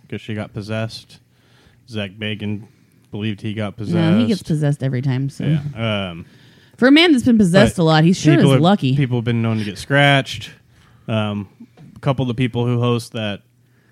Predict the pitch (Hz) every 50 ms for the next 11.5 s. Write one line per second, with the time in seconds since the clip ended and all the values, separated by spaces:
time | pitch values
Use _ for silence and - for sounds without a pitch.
0 | _ _ - - 135 131 131 127 123 120 117 - _ - - 127 117 113 123 123
1 | 120 127 127 - 123 120 120 120 120 - - - - - - - _ _ - 110
2 | 101 98 98 110 110 110 110 107 107 104 101 107 107 104 - 107 104 101 104 104
3 | 101 101 98 101 104 - - - - - 101 98 92 - - - _ _ _ _
4 | _ - - 120 107 107 104 101 101 98 101 110 - - - - 120 113 110 104
5 | 101 101 101 101 101 107 113 _ _ - - - 117 107 104 101 101 98 - 113
6 | 101 - 104 101 - _ _ _ _ _ _ _ _ _ - - 113 107 101 98
7 | 92 87 85 - _ _ - - 113 104 110 117 120 120 117 113 107 98 113 113
8 | 110 110 104 101 107 107 107 104 104 104 101 98 101 98 95 95 95 _ _ _
9 | _ _ _ _ _ _ _ _ 147 131 117 104 - - 98 110 107 107 95 107
10 | 101 92 107 107 104 101 95 92 - 117 104 101 101 101 98 101 104 98 98 98
11 | - 101 95 95 95 98 98 98 104 104